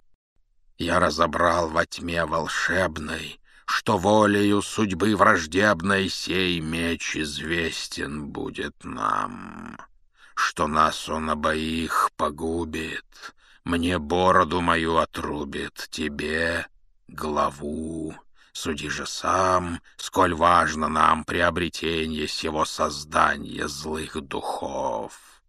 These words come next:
"Ну что же, где тут затруднение?" — сказал я Карле. "Я готов. Иду хоть за пределы света".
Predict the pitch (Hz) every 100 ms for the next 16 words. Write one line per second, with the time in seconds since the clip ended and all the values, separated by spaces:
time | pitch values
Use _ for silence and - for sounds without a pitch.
0 | _ _ _ _ _ - 85 101 - 101
1 | 117 110 85 78 80 90 110 113 101 98
2 | 104 104 107 92 104 113 107 90 71 -
3 | 80 76 78 73 73 - 73 76 73 65
4 | - - - - 78 82 90 87 80 73
5 | - 82 92 98 87 - - _ _ _
6 | _ - 78 95 98 - 98 78 101 90
7 | 101 82 98 98 95 - 101 98 101 104
8 | 98 87 80 69 -